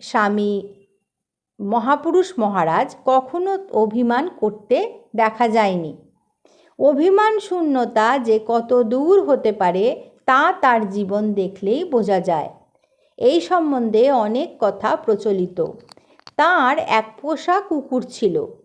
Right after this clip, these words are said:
তাকে দেখিয়ে তিনি বলতেন যে ওটা এর কুকুর, আর নিজেকে দেখিয়ে বলতেন যে এটা হচ্ছে ঠাকুরের কুকুর।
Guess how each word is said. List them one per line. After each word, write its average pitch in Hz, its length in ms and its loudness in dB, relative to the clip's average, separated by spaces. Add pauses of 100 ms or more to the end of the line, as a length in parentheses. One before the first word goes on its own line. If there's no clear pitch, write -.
(400)
তাকে 240 400 2
দেখিয়ে 381 420 2
তিনি 370 300 -4
বলতেন 233 760 2
যে 233 160 2
ওটা 247 560 2 (140)
এর 202 300 4
কুকুর, 311 460 2 (460)
আর 180 240 0
নিজেকে 233 560 0
দেখিয়ে 285 440 2
বলতেন 190 720 0
যে 214 180 2
এটা 214 420 2
হচ্ছে 285 600 -2
ঠাকুরের 311 640 2
কুকুর। 180 480 -6